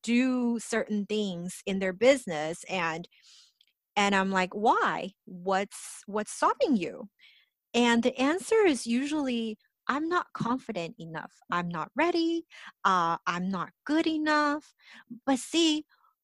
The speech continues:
who told you that? It's usually that inner voice, and that's a false belief. Those are self-imposed. So these beliefs are self-imposed.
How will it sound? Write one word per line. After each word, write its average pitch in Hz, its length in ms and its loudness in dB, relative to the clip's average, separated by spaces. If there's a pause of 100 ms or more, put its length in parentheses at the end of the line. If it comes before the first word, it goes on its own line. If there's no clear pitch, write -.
(120)
who 339 180 6
told 349 340 6
you 180 120 0
that? 147 300 -2 (640)
It's - 300 2
usually 339 460 4
that 196 260 2
inner 226 340 0
voice, - 840 -6 (300)
and 240 180 4
that's 240 300 0
a 202 80 -4
false 208 640 2
belief. 156 500 -8 (160)
Those 233 320 0
are 185 100 -4
self-imposed. 165 1700 -6 (280)
So 214 120 0
these 226 360 -2
beliefs 180 720 -6
are 165 100 -10
self-imposed. 196 1700 -4